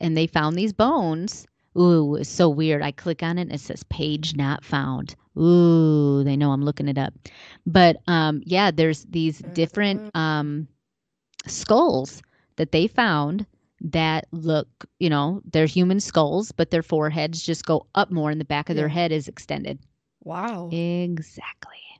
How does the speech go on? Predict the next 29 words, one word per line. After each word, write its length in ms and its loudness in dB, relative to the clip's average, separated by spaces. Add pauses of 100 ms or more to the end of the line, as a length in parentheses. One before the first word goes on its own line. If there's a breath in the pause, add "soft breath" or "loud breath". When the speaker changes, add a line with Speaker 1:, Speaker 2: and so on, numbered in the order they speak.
(160)
Speaker 2:
Yeah. 540 -6 (180)
I 140 -8
mean, 180 -6
'cause 160 -4
how 180 -2
can 220 -6
you 160 -4
explain 400 0
Speaker 1:
Yep. 60 -18
Speaker 2:
crop 300 -4
circles? 600 -12
How 200 -6
can 240 -8
you 200 -2
explain 640 -8
Stonehenge? 880 -4
Speaker 1:
Mm-hmm. 100 -6
Speaker 2:
I 120 -2
mean, 500 -8 (240)
there's 320 -2
things 440 -6
that 300 -2
you 200 -4
can't 540 -6
Speaker 1:
Mm-hmm. 160 2
Speaker 2:
really 500 0
explain. 1040 -8
So 520 -6
it, 120 -8